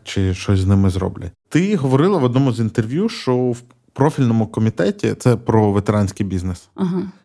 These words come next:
Speaker 1: лежить законопроект.
Speaker 2: Лежить.
Speaker 1: Е, і не рухається.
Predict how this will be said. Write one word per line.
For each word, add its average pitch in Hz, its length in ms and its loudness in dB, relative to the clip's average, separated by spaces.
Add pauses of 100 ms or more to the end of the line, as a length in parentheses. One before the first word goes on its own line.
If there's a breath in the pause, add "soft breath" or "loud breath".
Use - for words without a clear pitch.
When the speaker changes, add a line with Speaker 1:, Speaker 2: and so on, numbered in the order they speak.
(160)
Speaker 1:
лежить 110 280 2
законопроект. 123 760 -2 (460)
Speaker 2:
Лежить. 180 440 -6 (600)
Speaker 1:
Е, 110 360 -2
і 139 80 2
не 151 140 4
рухається. 101 480 -6